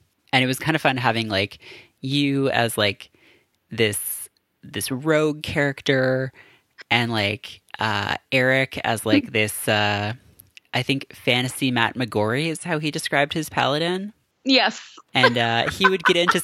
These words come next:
Speaker 2: <laughs>
Speaker 1: into situations where he would, like, be trying to talk to, like, a com-, like, 'cause he was, like, an aristocrat. He was, like, trying to talk to, like,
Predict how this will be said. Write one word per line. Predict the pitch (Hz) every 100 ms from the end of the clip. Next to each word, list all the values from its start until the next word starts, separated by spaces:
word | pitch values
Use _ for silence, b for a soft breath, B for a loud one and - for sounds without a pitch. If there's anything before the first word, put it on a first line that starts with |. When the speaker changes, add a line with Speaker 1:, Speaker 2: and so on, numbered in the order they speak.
| -
Speaker 2:
<laughs> | -
Speaker 1:
into | 185 165 156
situations | - 151 131 127 143 139
where | 120
he | 120
would, | 120 113
like, | 110
be | -
trying | 117 131 113
to | 113
talk | - 110 107
to, | - 117
like, | 98 95 - _ _ _ _ -
a | 113
com-, | - 113 107
like, | - 131
'cause | 147 131
he | - 156
was, | 151
like, | 127 113 - _ _
an | 113 110 104
aristocrat. | - 113 101 - - 117 117 - B B B B
He | -
was, | 117
like, | 104
trying | - 117
to | 107
talk | - 113
to, | -
like, | 110 110